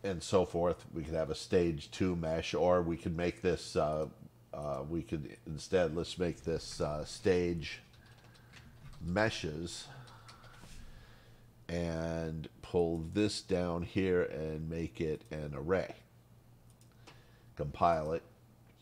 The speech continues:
Now we could come down here and add however many stages of meshes we wanted in here. And we could apply the appropriate static mesh, merge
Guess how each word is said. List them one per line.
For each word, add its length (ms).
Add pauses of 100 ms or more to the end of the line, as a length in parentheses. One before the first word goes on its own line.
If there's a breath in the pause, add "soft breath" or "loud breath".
(160)
Now 220
we 160
could 180
come 200
down 240
here 200
and 160
add 320
however 480
many 260
stages 600
of 100
meshes 520
we 100
wanted 460
in 140
here. 340 (1400 soft breath)
And 180
we 120
could 140
apply 500
the 160
appropriate 640
static 500 (120)
mesh, 540 (200)
merge 500